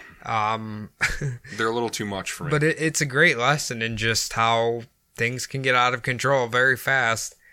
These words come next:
Speaker 2: I'm sure I pronounced some stuff wrong,
Speaker 1: Nah.
Speaker 2: so go ahead and correct me on
Speaker 1: <laughs>
Speaker 2: that at bumblebuttpodcast at gmail dot com.
Speaker 1: What's that, Adam?
Speaker 2: Bumblebuttpodcast at gmail dot com.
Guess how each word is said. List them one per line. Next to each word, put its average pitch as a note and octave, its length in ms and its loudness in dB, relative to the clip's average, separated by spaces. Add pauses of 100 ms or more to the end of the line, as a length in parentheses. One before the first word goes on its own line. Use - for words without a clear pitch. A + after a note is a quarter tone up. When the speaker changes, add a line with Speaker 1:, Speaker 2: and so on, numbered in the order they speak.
(200)
Speaker 2:
I'm C3 140 2
sure F#3 280 4
I D3+ 40 2
pronounced A#2+ 440 -2
some A#2+ 100 -4
stuff A2+ 300 -2
wrong, A2 260 -2
Speaker 1:
Nah. A2+ 200 -6
Speaker 2:
so G#2+ 240 2
go A#2+ 160 2
ahead A2+ 180 2
and G#2 140 -10
correct G#2 440 -4
me G#2+ 140 -2
on G2+ 220 0
Speaker 1:
<laughs> F#2+ 80 0
Speaker 2:
that F#2+ 260 0 (460)
at F2 240 -4
bumblebuttpodcast G2 1040 0
at F2+ 60 -4
gmail F#2+ 340 -4
dot F2 160 -4
com. F#2 320 -8
Speaker 1:
What's - 160 -4
that, A#2 160 2
Adam? A#2+ 320 0 (100)
Speaker 2:
Bumblebuttpodcast A#2+ 1000 0
at A2 180 -2
gmail A2 380 -2
dot G2 180 0
com. G#2+ 320 0